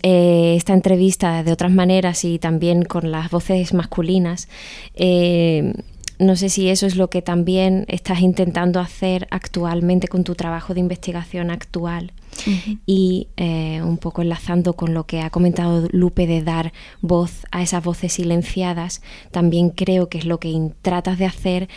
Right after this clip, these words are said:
Speaker 1: a través de tu, de tus talleres, ¿no? Dar voz a la, a esas voces invisibilizadas, o al menos que las personas de, se empoderen y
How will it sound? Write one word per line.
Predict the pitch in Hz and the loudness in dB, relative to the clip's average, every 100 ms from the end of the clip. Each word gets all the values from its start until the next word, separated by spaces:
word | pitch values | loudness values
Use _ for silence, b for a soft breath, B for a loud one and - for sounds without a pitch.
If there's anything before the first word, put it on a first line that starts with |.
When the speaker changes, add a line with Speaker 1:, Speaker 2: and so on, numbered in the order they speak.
| B B B - | B B B -4
Speaker 1:
a | 175 | -2
través | 170 170 170 | 0 0 0
de | 170 | 0
tu, | 175 170 160 156 156 156 | 0 -2 -2 -2 -4 -2
de | 170 | -2
tus | 165 156 | -2 -6
talleres, | - 156 165 151 143 | -6 -4 -4 -4 -4
¿no? | 170 226 | 0 2
Dar | 202 165 165 | 0 -2 -2
voz | 175 170 - | -2 -4 -8
a | 160 | -8
la, | 151 147 143 - | -6 -6 -8 -8
a | 160 160 | -8 -8
esas | - 165 | -6 -4
voces | 165 180 - 170 180 | -2 -4 -2 -2 2
invisibilizadas, | 170 175 185 170 170 - 185 175 190 226 B B B | 2 2 0 -2 -2 -2 -2 0 -2 -6 B B B
o | 175 | 2
al | 170 | 4
menos | 175 185 | 6 4
que | - 180 170 - | 2 2 2 0
las | 175 - | 0 0
personas | 170 - 180 180 180 | 0 0 2 2 0
de, | 170 | -4
se | - - 165 156 B B B | -2 0 0 -4 B B B
empoderen | - 170 165 165 185 175 156 | 2 4 4 4 4 4 4
y | 156 160 | 0 -2